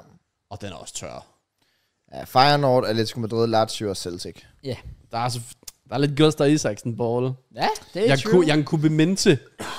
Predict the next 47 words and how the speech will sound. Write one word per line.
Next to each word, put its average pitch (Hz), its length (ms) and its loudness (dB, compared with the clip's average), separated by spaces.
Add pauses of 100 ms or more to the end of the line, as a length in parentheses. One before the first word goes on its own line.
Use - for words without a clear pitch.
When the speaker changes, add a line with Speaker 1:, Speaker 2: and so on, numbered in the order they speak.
(120)
Speaker 3:
Oh, 233 80 -8 (220)
Speaker 1:
for 143 220 0
Feyenoord. 151 560 4
Speaker 3:
Ja, 139 180 -6 (100)
ja, 127 200 -14
ja, 120 160 -14
ja, 113 100 -16 (140)
ja. 107 60 -14 (240)
Speaker 1:
Scorede 135 240 0
også 120 140 -2 (120)
banger 127 240 0
basse 127 320 -2
her 123 80 -2
i 120 60 -2
går. 120 380 -2 (140)
Og 123 80 -6
Atletico. 127 560 0 (1040)
Jeg 95 100 -12
ved 113 40 -2
ikke 110 120 -4
rigtig, 110 160 -4
hvad 107 100 -4
de 110 80 -4
laver 110 280 -2
længere. 113 360 -6 (1300)
Speaker 3:
Nej, 175 280 -2
de 165 60 -4
er 160 40 -2
Speaker 1:
Simeone 147 360 2
Speaker 3:
blevet 156 120 4
Speaker 1:
er 131 40 4
der 127 80 2
vel - 80 0
Speaker 3:
meget 123 400 0
Speaker 1:
stadig. 131 180 2
Speaker 3:
irrelevant 123 380 -2
Speaker 1:
Ja. 123 120 2
Speaker 3:
hold 117 140 2
lige 110 100 -6
pludselig, 117 340 -8
Speaker 1:
Vandt 165 120 2
lige 190 80 2
Speaker 3:
Atletico. 202 160 -4
Speaker 1:
syv 220 140 -2
nul 202 180 2
sidste 180 260 -10
weekend. 185 320 -2